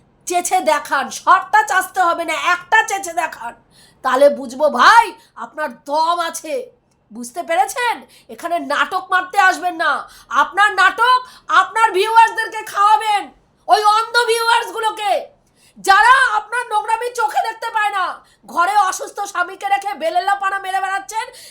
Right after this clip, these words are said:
দেখার পরেও যারা বলে, "বাবা, তোমার মতন সতীসাধ্যী নারী আর পৃথিবীতে হয় না", তাদেরকে বলবেন, তারা খুশি হবে,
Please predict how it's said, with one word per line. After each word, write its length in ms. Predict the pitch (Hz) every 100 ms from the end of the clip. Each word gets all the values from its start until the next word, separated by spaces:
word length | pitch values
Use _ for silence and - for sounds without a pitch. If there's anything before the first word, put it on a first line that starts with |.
| -
দেখার 480 | 302 320 349 403 415
পরেও 420 | 370 370 415 480 508 - -
যারা 280 | 202 269 302
বলে, 240 | 311 339
"বাবা, 720 | 339 285 269 370 381 311 - - _ _
তোমার 320 | 294 330 453 494 466
মতন 240 | 453 330
সতীসাধ্যী 680 | - 403 415 - 403 381 392
নারী 280 | 370 392
আর 220 | 370 370 392 381
পৃথিবীতে 420 | 320 370 359 370
হয় 300 | 311 339 339
না", 280 | 320 247 - _ _ _ _ _ _ _ _ _ _ _ _ _ _ _ _
তাদেরকে 480 | 254 269 330 320 427
বলবেন, 500 | 294 285 294 403 523 - - _ -
তারা 280 | 247 294 349
খুশি 380 | - 302 311
হবে, 360 | 285 262 226 196